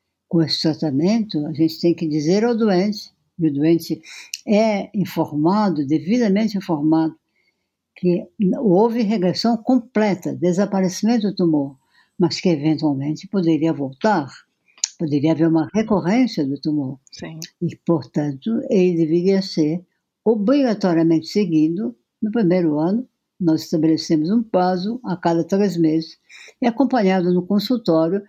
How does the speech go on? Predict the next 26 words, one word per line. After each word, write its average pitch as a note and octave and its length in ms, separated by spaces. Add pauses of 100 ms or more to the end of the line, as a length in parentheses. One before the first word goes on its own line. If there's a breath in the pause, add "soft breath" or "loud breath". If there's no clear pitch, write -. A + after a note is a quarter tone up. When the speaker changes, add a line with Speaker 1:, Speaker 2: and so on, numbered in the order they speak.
(420 soft breath)
Speaker 1:
do B3 140
médico E3 600
clínico, F3+ 460
cirurgião E3 560
ou F#3 160
oncologista G#3 840 (180)
com B3+ 180
toque F3 360
retal F3 720
ou, F#3 200
se G#3 140
necessário, F3+ 800 (200)
exames C#3 420
radiológicos E3+ 920
e D#3 60
endoscópicos. E3 1080 (1120 loud breath)
E A3+ 320
esse A3 180
trabalho G#3 300
foi A#3 220
aceito A3+ 520
e, G#3+ 280
a G3 100
partir F#3+ 380
de F#3+ 80
então, F3 500